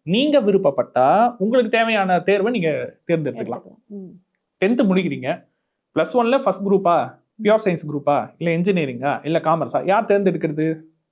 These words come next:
Speaker 2: ஸ்டூடெண்ட்ஸ்.
Speaker 1: நாம தான் தேர்ந்தெடுக்கிறோம்.
Speaker 2: மார்க்ஸ்
Speaker 1: கரெக்ட்டுங்களா?
Speaker 2: வச்சு எடுக்கணும்.
Speaker 1: ஒண்ணு அவர் தேர்ந்தெடுக்கணும், இல்ல அப்படின்னா ஸ்கூல் தேர்ந்தெடுத்துரும், இல்லைன்னா அப்பா அம்மா தேர்ந்தெடுத்துருவாங்க.
Speaker 2: ஆமா.
Speaker 1: அவர் தேர்ந்தெடுக்கிறார் அப்படின்ற வரைக்கும் அது அவருடைய இச்சை. கரெக்ட் தானா? இப்ப இதெல்லாம் விதி.
Speaker 2: ஓகே.
Speaker 1: So, அப்போ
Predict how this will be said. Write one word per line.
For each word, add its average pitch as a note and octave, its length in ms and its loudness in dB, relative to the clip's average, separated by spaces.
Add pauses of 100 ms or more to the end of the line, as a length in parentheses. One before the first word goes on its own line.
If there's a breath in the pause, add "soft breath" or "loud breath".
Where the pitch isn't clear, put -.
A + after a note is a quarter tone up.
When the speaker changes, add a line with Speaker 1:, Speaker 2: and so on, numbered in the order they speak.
(200)
Speaker 2:
ஸ்டூடெண்ட்ஸ். C#4+ 480 -6
Speaker 1:
நாம F#3 240 0
தான் G3+ 120 2
தேர்ந்தெடுக்கிறோம். C3+ 500 -4 (120)
Speaker 2:
மார்க்ஸ் A#3 300 -8
Speaker 1:
கரெக்ட்டுங்களா? D#3+ 280 0
Speaker 2:
வச்சு A#3+ 200 -4
எடுக்கணும். E3 160 -4
Speaker 1:
ஒண்ணு E3+ 120 2
அவர் G3 280 2
தேர்ந்தெடுக்கணும், D#3 600 0 (300)
இல்ல A3+ 420 2
அப்படின்னா D3+ 480 0
ஸ்கூல் B3+ 340 0
தேர்ந்தெடுத்துரும், D#3+ 560 0 (140)
இல்லைன்னா F3+ 240 0
அப்பா E3 180 2
அம்மா F3+ 140 2
தேர்ந்தெடுத்துருவாங்க. C#3 640 -6 (260)
Speaker 2:
ஆமா. F#3+ 100 -16 (220)
Speaker 1:
அவர் G3 360 0
தேர்ந்தெடுக்கிறார் A3 680 2
அப்படின்ற F#3 400 2
வரைக்கும் F#3 240 2
அது G3+ 100 0
அவருடைய E3+ 320 0
இச்சை. - 400 -6 (520)
கரெக்ட் D#3+ 200 -2
தானா? D#3+ 400 -4
இப்ப G3 200 0
இதெல்லாம் F3 320 2
விதி. F3+ 340 -4 (280)
Speaker 2:
ஓகே. - 240 -20 (360)
Speaker 1:
So, G#3+ 200 2
அப்போ A#3 300 2